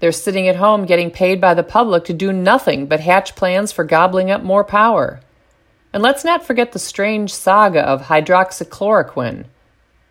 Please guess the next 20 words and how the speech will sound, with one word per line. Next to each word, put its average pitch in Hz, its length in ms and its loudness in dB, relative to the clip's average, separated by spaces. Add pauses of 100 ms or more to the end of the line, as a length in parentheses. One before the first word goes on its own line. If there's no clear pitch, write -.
(380)
Other 294 260 2
than 220 160 -4
their 185 160 2
narcissistic 185 920 -2
desire 165 540 4
to 131 120 -8
use 170 320 -4
crises 156 720 -2
to - 120 -6
advance 160 400 0
political 160 540 0
goals, 131 580 0 (580)
what - 160 -2
could - 280 -6
possibly 214 640 -2
explain 165 420 -4
the 190 80 -2
delight 160 400 2
of 165 100 -2
leftists 185 840 -2